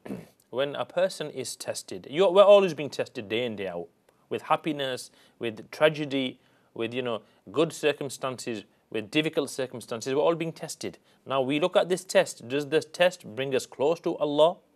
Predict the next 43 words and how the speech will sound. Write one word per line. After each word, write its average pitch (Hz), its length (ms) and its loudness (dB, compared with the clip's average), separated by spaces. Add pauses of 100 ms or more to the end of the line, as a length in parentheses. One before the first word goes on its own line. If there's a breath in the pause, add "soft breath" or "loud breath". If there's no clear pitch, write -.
(480)
Then 107 200 -4
that's - 220 -4
a 107 80 -2
very, 107 280 -2
very 117 140 -4
positive 113 420 -8 (100)
th-, - 140 -20 (120)
thing, 160 280 -6 (320 soft breath)
and 110 180 -8
that 120 140 0
means 123 220 -6
that 120 100 -4
you 123 320 -6
have 135 180 -6 (320 soft breath)
co-, 147 180 -4
you 131 220 -2
have, 123 200 2
you 143 80 -4
know, 123 160 -2 (400 soft breath)
uh, 113 360 4
you've 117 300 -6
been, 127 200 -6
you've 127 180 -8
succeeded 156 520 -2
in 123 100 -4
the 110 80 -6
test. - 440 -10
Or 127 140 0
does 147 220 -2
the 127 100 -2
test - 380 -2 (400 soft breath)
take 156 220 4
us 135 100 2
away 151 180 4
from 139 160 -8
Allah? 98 300 -2 (840)
If 143 160 0
so, 165 360 2 (100)
then 117 220 -4
you 113 120 -6
fail 123 560 -4
the 113 120 -8
test. - 440 -8